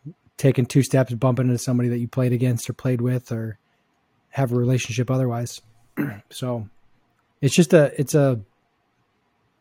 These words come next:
you know, there's so much, everything's relationship driven, and it's, it, it was very interesting for me just from a pure, just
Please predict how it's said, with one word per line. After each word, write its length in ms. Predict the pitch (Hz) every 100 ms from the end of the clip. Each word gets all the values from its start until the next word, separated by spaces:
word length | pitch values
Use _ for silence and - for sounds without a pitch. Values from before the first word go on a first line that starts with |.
| _ _ -
you 60 |
know, 40 | 127
there's 160 | 120
so 200 | - 160
much, 220 | 156 160 - -
everything's 320 | 160 202 170
relationship 480 | 135 127 120 - 107
driven, 320 | 113 110 107 _ _ _ _ _ _ -
and 460 | 123 113 113 107 104 _ _ _ _ _ _ _ _ _ _ _ _ _ _ -
it's, 640 | 123 - - - - - _ _ _ _ _ _ _ _ _ _
it, 100 | 151
it 140 | 170
was 160 | 156 131
very 280 | 151 156 143
interesting 260 | 131 131
for 120 | 127 127
me 140 | 127
just 180 | 113 -
from 120 | 131
a 60 | 120
pure, 260 | - 131
just 280 | 113 101